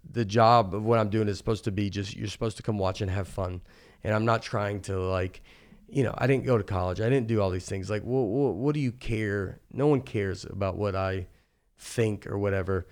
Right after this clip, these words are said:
So right now you feel very much that it's like, just kinda stay, just do my thing. And, like, I remember I saw a, a clip, it went around on Instagram, something with Elvis.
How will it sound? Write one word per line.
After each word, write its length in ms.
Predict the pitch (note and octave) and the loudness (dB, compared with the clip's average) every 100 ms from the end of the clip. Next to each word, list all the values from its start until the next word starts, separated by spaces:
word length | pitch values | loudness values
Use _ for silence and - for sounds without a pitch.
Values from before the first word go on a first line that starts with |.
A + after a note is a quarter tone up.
| - - | -18 -10
So 260 | - A#2+ A#2 | 4 6 8
right 240 | C3+ C#3+ | 8 6
now 420 | B2+ A#2+ A2 F#2+ | 4 4 4 2
you 180 | - A#2 | 0 -2
feel 240 | G2+ A#2 A2 | 0 2 4
very 300 | G2 A#2 A2 | 6 4 4
much 340 | G#2 G2+ - | 2 0 -2
that 180 | G#2+ G2 | 0 0
it's 160 | G2 - | -2 -2
like, 180 | G2 | -2
just 160 | F#2+ G#2+ | -2 -4
kinda 180 | B2+ A2 | 0 0
stay, 600 | - - G#2+ G#2+ G2+ F#2+ - - - - | -2 0 2 4 0 -4 -8 -14 -14 -12
just 180 | - B2 | -2 0
do 180 | A#2 C#3+ | 6 6
my 220 | B2+ A#2+ | 8 6
thing. 680 | A#2+ A2+ A2+ G#2+ G#2+ G2+ - | 4 2 4 2 0 -2 -2
And, 220 | G#2+ G#2 G2 | -2 0 0
like, 340 | F#2+ F#2+ - - _ - - | -2 -4 -10 -20 _ -20 2
I 80 | C3+ | 4
remember 220 | F3 E3 | 8 6
I 60 | C3 | 6
saw 400 | - C3+ A#2 A2 | 6 6 6 4
a, 60 | - F3 - | 2 0 0
a 300 | A2+ G#2 G2 | 0 0 -2
clip, 320 | - - A#2 - - G#2+ | -4 2 2 0 -8 -4
it 80 | A#2+ | 0
went 200 | B2 C3 | 2 4
around 240 | A2+ G#2+ | 4 4
on 260 | F#2+ F#2 - | 2 -2 -6
Instagram, 420 | G#2+ F#2+ - G2+ F2+ | -6 -6 -4 -2 -2
something 360 | G2 F#2+ G2+ | -4 -6 -4
with 140 | G#2 G#2+ | -2 0
Elvis. 580 | A2 A2+ F#2+ F#2 - | 2 2 0 -6 -8